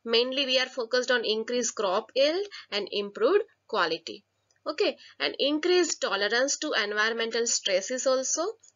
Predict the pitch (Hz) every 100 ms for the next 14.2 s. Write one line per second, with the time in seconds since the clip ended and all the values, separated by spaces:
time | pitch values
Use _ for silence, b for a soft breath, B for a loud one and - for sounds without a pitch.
0 | - 202 214 202 202 208 190 196 190 185
1 | - 190 190 185 185 - 202 202 190 185
2 | 180 185 - 185 180 170 202 190 185 -
3 | 185 165 175 - 185 180 - B B 370
4 | 381 262 262 262 247 247 240 - 233 220
5 | 214 214 196 165 151 - B B B 220
6 | 202 226 240 269 262 247 254 - 233 233
7 | 247 247 240 214 208 220 220 226 233 226
8 | 214 208 220 226 226 226 320 B B B
9 | - 202 208 208 208 220 202 190 202 -
10 | 208 196 202 190 190 208 208 202 190 185
11 | 190 185 190 190 - 185 190 - 185 185
12 | 185 180 190 175 170 180 - 214 220 277
13 | B B B 208 202 202 - 311 339 -
14 | 214 208